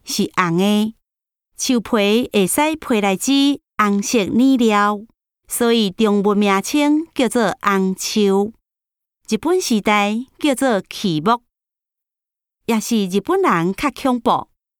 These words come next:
檜，敢毋是社会的乌旗咧？淡水在地人甲叫水笔仔，或者是海笔仔，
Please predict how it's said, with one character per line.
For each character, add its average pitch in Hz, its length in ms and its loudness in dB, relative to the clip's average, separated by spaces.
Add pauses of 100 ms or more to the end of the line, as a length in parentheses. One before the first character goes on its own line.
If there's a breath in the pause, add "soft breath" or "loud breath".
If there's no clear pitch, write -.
(560)
檜， 185 560 -2 (500)
敢 427 280 2
毋 233 40 2
是 185 320 0
社 370 320 -2
会 208 340 2
的 208 60 -2
乌 208 240 2
旗 175 240 -2
咧？ 180 240 -2 (1300)
淡 185 200 -2
水 294 280 0
在 196 180 0
地 175 160 0
人 170 440 0 (160)
甲 196 100 -2
叫 214 340 0
水 302 240 0
笔 302 160 0
仔， 226 280 0 (240)
或 180 140 -4
者 247 220 -2
是 185 400 -4
海 254 240 -2
笔 254 180 0
仔， 240 240 0